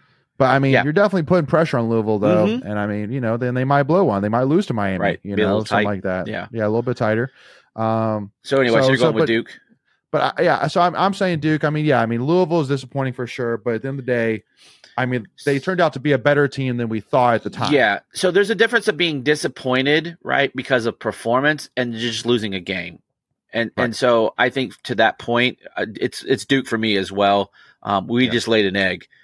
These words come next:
Speaker 2: Um,
Speaker 1: Yeah.
Speaker 2: a-, and Louisville, I just don't think we made quite enough plays. Now, did we beat ourselves in that game? Yeah, to a point we did beat our,
Speaker 1: Hundred percent.
Speaker 2: we had a lot of penalties and then the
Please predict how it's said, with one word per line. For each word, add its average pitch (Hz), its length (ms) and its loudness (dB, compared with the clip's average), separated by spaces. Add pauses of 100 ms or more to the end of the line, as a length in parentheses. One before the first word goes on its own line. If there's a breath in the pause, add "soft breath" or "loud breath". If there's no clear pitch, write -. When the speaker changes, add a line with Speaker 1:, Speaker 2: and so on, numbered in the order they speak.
(180 soft breath)
Speaker 2:
Um, 98 420 -2
Speaker 1:
Yeah. 123 220 -4 (100)
Speaker 2:
a-, - 180 -4
and 135 160 -2
Louisville, 151 380 2
I - 80 2
just 143 160 -2
don't 127 160 0
think 127 120 -2
we 120 100 0
made 110 340 -2
quite 117 240 0
enough 107 240 -2
plays. 98 300 -2
Now, 110 180 2
did 110 180 -2
we 120 120 0
beat 113 260 -2
ourselves 147 420 2
in 151 80 -6
that 143 120 -2
game? 143 280 -4
Yeah, 196 200 2
to 202 160 0
a 175 60 2
point 110 280 -6
we 113 80 -2
did 107 180 -2
beat 101 160 -2
our, 101 80 0
Speaker 1:
Hundred 95 100 -6
percent. 110 100 -4
Speaker 2:
we 117 80 2
had 120 100 4
a 113 80 0
lot 107 240 2
of 107 100 -2 (440 soft breath)
penalties 120 580 0
and 104 160 -4
then 104 260 -2
the 98 220 0